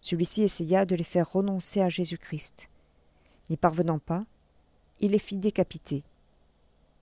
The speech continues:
La ville de Brescia, qui possède leurs reliques, les honore comme ses principaux patrons.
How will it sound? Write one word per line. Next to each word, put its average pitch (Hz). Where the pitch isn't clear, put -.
La 170
ville 214
de 196
Brescia, 214
qui -
possède 180
leurs 160
reliques, 185
les 185
honore 214
comme 185
ses -
principaux -
patrons. 151